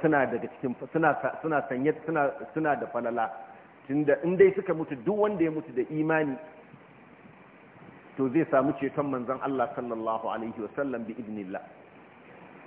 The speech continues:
Kashi na biyu su ne masu tsakatsaki, al-muqtasid, wanda suke daidaito tsakatsaki ba tare da sake ba, ba tare da wuce iyaka ba.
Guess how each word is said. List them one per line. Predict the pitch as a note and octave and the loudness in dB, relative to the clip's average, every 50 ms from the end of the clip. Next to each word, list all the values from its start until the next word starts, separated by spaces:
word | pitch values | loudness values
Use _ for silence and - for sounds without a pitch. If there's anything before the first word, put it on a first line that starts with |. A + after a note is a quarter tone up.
| - - - - - - - - - - - - | -20 -20 -20 -20 -18 -18 -20 -20 -20 -20 -4 2
Kashi | - G3 G#3 G3+ - G3 F3+ | 4 4 4 4 2 0 2
na | F#3+ F#3+ | 4 4
biyu | F3+ E3 G3+ G3+ G3+ G3+ - - - - - - - | 4 4 2 0 0 0 -2 -8 -14 -20 -16 -6 0
su | E3+ F#3 F#3+ | 2 4 6
ne | F3+ E3+ | 6 6
masu | D#3 D3 C#3+ C3+ C3 - F#3 - | 4 4 4 2 0 0 -2 -2
tsakatsaki, | - E3 - - C#3+ C3 - - E3+ - - - - - - - - - - - - - - - - - | -2 -2 0 2 2 2 2 2 0 -2 -2 -4 -12 -12 -14 -20 -20 -20 -20 -20 -20 -20 -20 -8 -2 2
al-muqtasid, | C#3 D3+ C#3+ D3 D3+ C#3 - D3 - - E3+ D#3+ - C#3 A#2+ - - - - - - - - - _ - - - - - - | 2 2 2 2 -2 -4 -4 -4 -2 -2 -2 0 -2 -4 -8 -8 -10 -18 -20 -20 -20 -20 -20 -20 _ -20 -20 -20 -20 -10 -4
wanda | G#2 D3+ F3+ G3+ G3+ F3 E3 - | 0 0 0 2 0 -2 -4 -4
suke | F#3 E3 - E3+ D#3+ C#3 G#2+ - - - - - - - - - | -6 -6 -2 0 -2 -2 -2 -6 -14 -20 -20 -20 -20 -12 -4 2
daidaito | D#3 D3+ D3 C#3+ C#3+ F3+ F#3 F#3+ F#3 - F#3 F#3+ F#3 E3 - - - - - - - - - - - - - - - - - | 4 4 4 6 8 10 8 8 8 6 4 4 4 2 0 -6 -14 -18 -20 -20 -20 -20 -20 -20 -20 -20 -20 -20 -4 0 2
tsakatsaki | F3 F3+ - F3 D3+ D3+ D3 - G3+ - - D#3 D3 B2 | 2 4 6 6 6 6 6 4 0 0 -2 -4 -2 0
ba | C#3+ C#3+ C#3+ | 4 4 4
tare | C#3+ - D3 C#3+ D3 D3+ F3 E3+ | 4 4 4 4 4 4 4 4
da | E3 D#3+ D3+ - | 2 0 0 0
sake | - F3+ E3 - F#3 G3 G3+ | -2 -4 0 4 4 4 6
ba, | E3+ G3 G3 G3+ F3+ - - - | 6 4 2 2 2 -2 -6 -6
ba | C3+ C3+ B2+ | -4 -4 -4
tare | - C#3 C#3 D#3+ D3 | -4 -2 -2 -2 0
da | C#3 C#3 | 0 -2
wuce | C3+ C#3+ C#3 - C#3 A#2+ - | -2 -2 -4 -6 -10 -8 -4
iyaka | D3 C#3+ B2 A2 - - G#2 F#2+ | -2 -2 -2 -2 -4 -6 -8 -8
ba. | F#2 F#2+ | -8 -10